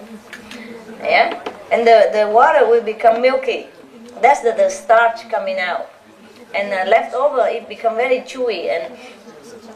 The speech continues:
very, uh, uh, binding together, you know? Very like a glutinous kind of. And then,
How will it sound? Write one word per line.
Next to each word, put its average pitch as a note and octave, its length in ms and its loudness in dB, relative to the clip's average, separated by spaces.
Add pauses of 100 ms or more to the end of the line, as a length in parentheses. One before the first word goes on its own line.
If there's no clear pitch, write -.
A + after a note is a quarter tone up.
(140)
very, A3+ 400 4
uh, G3+ 80 2
uh, F#3+ 840 0
binding A#3+ 460 0
together, B3 440 0
you G#3+ 140 -2
know? C4 260 -6 (500)
Very A#3+ 400 2
like A3+ 260 4
a G#3 360 -2 (600)
glutinous A#3 640 -2
kind F#3+ 300 -4
of. - 100 -6
And A3 160 -2
then, A3+ 260 0